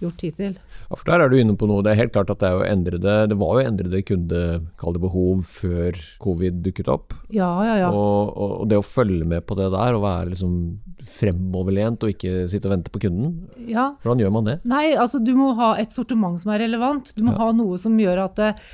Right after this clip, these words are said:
Speaker 1: du eller kona di har lyst til å komme tilbake igjen, fordi,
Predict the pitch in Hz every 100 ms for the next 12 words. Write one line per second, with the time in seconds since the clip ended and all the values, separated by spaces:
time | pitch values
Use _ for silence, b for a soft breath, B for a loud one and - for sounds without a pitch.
0 | B B 190 185 175 226 247 208 202 208
1 | 214 202 180 190 214 214 208 180 - 214
2 | 214 175 196 185 170 - 285 294 240 233
3 | 226